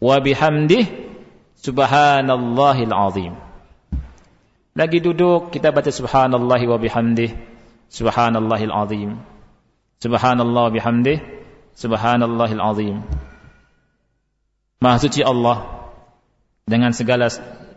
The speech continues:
pujiannya, dengan seluruh, dengan seluruh pujian. "Subhanallah wa bihamdih." Subhanallah, maha suci Allah, al-azim, yang maha agung. Ini kalimat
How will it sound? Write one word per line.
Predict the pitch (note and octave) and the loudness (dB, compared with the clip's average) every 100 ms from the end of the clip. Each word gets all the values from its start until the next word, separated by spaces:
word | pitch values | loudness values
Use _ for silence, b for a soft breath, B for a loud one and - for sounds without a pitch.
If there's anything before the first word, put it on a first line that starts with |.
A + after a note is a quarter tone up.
| - | -6
pujiannya, | A#2+ A2+ B2 A#2 G2+ F#2 - - - _ _ _ _ _ | -4 0 2 2 0 -6 -14 -20 -20 _ _ _ _ _
dengan | B2+ A#2+ | -2 0
seluruh, | C#3 C3 B2 B2 A2+ A2+ A2 | 0 0 -2 -6 -8 -8 -4
dengan | B2+ C3 | -2 -2
seluruh | C3 C3 | -2 -4
pujian. | B2+ A2 A2 G#2 F#2+ - - - _ | -4 -4 -2 -2 -4 -14 -20 -20 _
"Subhanallah | - A2 A#2 A#2+ A#2 | -8 -2 0 0 0
wa | G#2+ | 0
bihamdih." | G#2+ A2+ G#2 G2 - - - _ _ _ _ _ _ _ _ | 0 -2 -2 -6 -12 -16 -18 _ _ _ _ _ _ _ _
Subhanallah, | - C3+ C3 C#3 D#3 D3+ D3 C#3 C3+ C#3+ E3+ C#3 A2+ - - | -6 -2 2 4 4 4 0 -2 0 4 6 4 0 -10 -4
maha | C#3 C3 | 0 0
suci | C#3+ D3 | 0 0
Allah, | C#3 C3+ D3 E3 - | 2 4 2 2 0
al-azim, | E3 D#3 C3+ C#3 C#3+ A#2+ | 2 4 4 2 2 2
yang | B2 B2 | 0 0
maha | A#2 D3+ - - - - - _ - | 2 2 0 -8 -16 -18 -20 _ -2
agung. | A#2 A2 C3 A2+ F#2 F2+ - - - - - _ - - - _ _ _ _ _ - | 0 2 0 0 -4 -12 -16 -20 -20 -20 -20 _ -20 -20 -20 _ _ _ _ _ -2
Ini | F3+ - | 0 2
kalimat | F#3+ F3 B2+ C#3 | 2 2 4 2